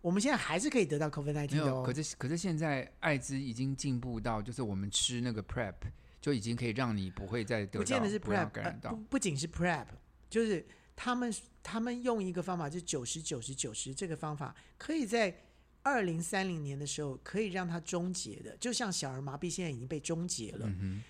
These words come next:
Speaker 1: 并不是因为他们发明了解药，而是用了一种某种方法，因为现在的药物是可以让你测不到病毒，你可以不用，不会，不会被传染了。如果这些人都继续这样下去的话，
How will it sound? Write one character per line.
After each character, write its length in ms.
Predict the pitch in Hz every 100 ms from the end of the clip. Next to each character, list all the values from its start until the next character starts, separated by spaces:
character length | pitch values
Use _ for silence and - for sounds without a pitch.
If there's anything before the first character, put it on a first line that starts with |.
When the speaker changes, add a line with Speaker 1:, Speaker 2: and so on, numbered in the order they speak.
| - -
Speaker 1:
并 180 | 277
不 140 | 175 170
是 160 | -
因 260 | 196 185 190
为 240 | 190 151 - -
他 160 | 185
们 120 | 185
发 200 | 180 180
明 160 | 170 147
了 80 | 147
解 320 | - 127 95
药， 340 | 135 127 - - - - -
而 120 | 180 190
是 140 | 254
用 200 | 262 220
了 100 | 170
一 140 | 208
种 180 | 180 143 123
某 160 | 143
种 160 | 202 123
方 220 | 160 160
法， 200 | 156 - - -
因 120 | 269
为 60 | 277
现 180 | 277 254
在 100 | 202
的 160 | 180 196
药 180 | 233 208
物 140 | 196
是 120 | 170
可 100 | 196
以 100 | 180
让 180 | 190 165
你 80 | 131
测 200 | - 233
不 80 | 196
到 100 | 202
病 240 | 202 175
毒， 200 | 143 139
你 100 | 139
可 80 | 165
以 40 |
不 180 | 196 226
用， 160 | 302 262 -
不 100 | 208
会， 160 | 269
不 320 | 247 - 202 214
会 160 | 262
被 200 | 262 247
传 340 | 160 - 151 180
染 160 | 139
了。 180 | - - - - - - -
如 140 | 285 403
果 140 | 214
这 200 | 277 247
些 180 | 254 220
人 160 | 196
都 180 | 190 - -
继 260 | 330 339
续 180 | - 240
这 160 | 180 226
样 140 | 202
下 160 | 202 185
去 80 |
的 100 | 180
话， 160 | 175